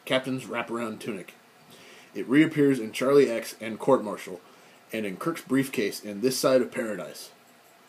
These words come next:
It was originally made with the purpose of differentiating Kirk from his double in this episode. Actress Ni-, although Nichelle Nichols does not appear in this episode, her voice is heard on the intercom in several scenes.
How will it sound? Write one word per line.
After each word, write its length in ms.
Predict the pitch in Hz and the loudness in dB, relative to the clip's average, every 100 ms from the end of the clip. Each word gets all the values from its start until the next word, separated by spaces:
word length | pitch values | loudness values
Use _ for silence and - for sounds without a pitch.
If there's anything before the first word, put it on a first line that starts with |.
| _ - | _ -14
It 80 | 117 | -6
was 120 | 104 | -6
originally 360 | 95 120 131 139 | -2 0 2 4
made 240 | 127 120 | 6 4
with 140 | 107 - | 2 -4
the 60 | |
purpose 380 | - 131 123 117 | 0 0 2 -4
of 200 | 87 92 | -8 -4
differentiating 800 | 127 143 147 147 143 117 104 98 | -2 0 0 0 2 0 -2 -6
Kirk 300 | - 135 - | -2 -2 -2
from 220 | - 160 | -4 0
his 180 | 160 143 | 0 2
double 320 | 123 117 117 | 2 2 2
in 300 | 107 113 110 | -2 -6 -4
this 240 | 110 - 117 | -4 -4 -6
episode. 480 | - 113 - - - - _ _ _ _ _ _ - - - - - - - - - - | -10 -10 -14 -16 -20 -20 _ _ _ _ _ _ -12 -8 -8 -8 -16 -20 -20 -20 -18 -4
Actress 340 | 131 - 120 | -2 0 -4
Ni-, 140 | 107 95 - | -4 -12 0
although 260 | 120 147 196 | 4 8 8
Nichelle 480 | 196 175 196 202 190 | 6 4 4 6 6
Nichols 320 | 147 123 123 | 4 2 -2
does 160 | 110 95 | -4 -4
not 220 | 135 - | -2 -2
appear 280 | - 143 135 | 0 4 4
in 80 | |
this 180 | 113 101 | 2 -2
episode, 520 | 101 - - 98 107 - - - | -4 -6 -6 -4 -4 -8 -20 -4
her 80 | 127 | -2
voice 380 | 120 156 151 - | 0 0 -2 0
is 160 | 127 | -2
heard 200 | 123 110 | 0 0
on 140 | 107 110 | 0 -2
the 80 | 117 | 0
intercom 520 | 131 123 107 98 92 | 0 -2 -4 -6 -6
in 80 | 98 | -6
several 320 | - 123 110 | 0 0 0
scenes. 460 | - 110 90 85 | -6 -10 -10 -14